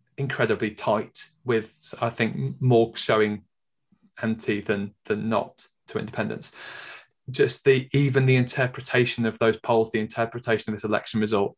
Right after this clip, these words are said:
massively split. I feel like it's harder for Nicola Sturgeon and Boris Johnson, actually, because I feel like Boris Johnson is just gonna say no. Whereas for Nicola Sturgeon, it doesn't look likely that, uh, pushing for independence now would be an incredibly risky gamble.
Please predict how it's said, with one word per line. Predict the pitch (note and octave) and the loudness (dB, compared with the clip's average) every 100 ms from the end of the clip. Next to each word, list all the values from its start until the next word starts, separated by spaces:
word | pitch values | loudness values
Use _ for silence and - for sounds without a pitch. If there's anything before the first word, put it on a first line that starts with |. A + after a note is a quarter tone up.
| - | -2
massively | B2 - A2 A2 | -2 0 -4 -4
split. | G2 - - G#2 - - - - | -6 -6 0 0 0 -20 -4 -2
I | |
feel | - F3+ F3 | 4 4 4
like | D#3 - | 2 0
it's | C#3 - | -2 0
harder | C#3 C3+ B2+ | 0 0 0
for | - B2 A2+ G#2+ - _ _ - | -2 0 0 0 -6 _ _ -8
Nicola | B2+ B2 A#2 | -6 -2 -4
Sturgeon | - B2 A#2 A2 G#2+ | 0 4 4 2 -4
and | G#2+ | 0
Boris | G#2+ G#2 | -2 -2
Johnson, | A#2 G#2+ - - | -4 -6 -8 -10
actually, | - - - | -10 -6 -8
because | - - A2+ G2+ - - - - B2+ | -6 -2 2 2 0 -16 -20 -10 0
I | |
feel | C#3 | 4
like | B2+ C3 | 4 2
Boris | C3 D#3 C3 | 4 4 4
Johnson | C#3 A#2 - A#2 | 2 -2 -2 -4
is | - | -4
just | - - - | -6 -8 -6
gonna | A2+ | -4
say | - G#2+ | -2 0
no. | G#2+ G#2 - - - _ _ _ - | 2 0 -2 -10 -14 _ _ _ 2
Whereas | A#2+ G#2+ G#2 | 6 6 4
for | B2 | 2
Nicola | A2+ - A2 | -2 -2 -4
Sturgeon, | - A#2 G#2 - A#2 - | 2 2 2 -2 -6 -4
it | A2 - - | -4 -4 -6
doesn't | C3+ C3+ B2+ | 2 4 4
look | B2 B2+ | 4 4
likely | B2+ A#2+ C3 C3 A2+ | 6 4 2 0 -4
that, | A2 G#2+ - _ - - C#3 | -2 -4 -4 _ -16 -4 -4
uh, | C3 | 2
pushing | F#3 - C#3+ | 2 4 0
for | B2+ | -2
independence | C3+ B2 A#2+ - | -2 -2 -6 -2
now | A2+ | 0
would | G#2 | 0
be | A2 G#2 - _ - | -2 -2 -10 _ 0
an | B2 | 2
incredibly | A#2+ A#2+ C3+ A#2 G#2+ A2 | 2 2 0 0 -2 -4
risky | A2+ - - G#2 | -6 -4 -4 -4
gamble. | - A2+ A2+ - - | 0 2 2 0 -4